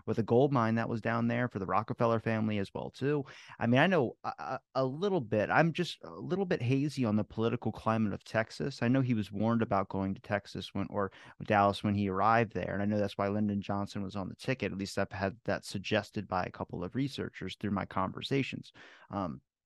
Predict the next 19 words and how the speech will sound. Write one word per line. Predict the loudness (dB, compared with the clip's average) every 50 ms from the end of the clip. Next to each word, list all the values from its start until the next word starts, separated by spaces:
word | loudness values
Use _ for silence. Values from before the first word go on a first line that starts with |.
| _ _ _ _ _ _ 0 6
but | 6 6 6 4 -2 _ _ -8 -2
I | 0
mean, | 4 4 6 4 4 2
as | 0 0 4 4
much | 4 4 4 2
as | 2 4
I | 6 6
know | 6 6
a | 6
little | 4 4 4
bit | 4 4
about | 4 4 2 2
General | 2 2 2 2 2 2 2 0
Walker | 0 0 0 0 -2 -2 -4 -2
as | -2 -2 -4 -2
well, | 0 2 2 0
too, | -2 -4 -4 -2 0 0 0
I | 0
mean, | 2 2 0 2 0 0 -2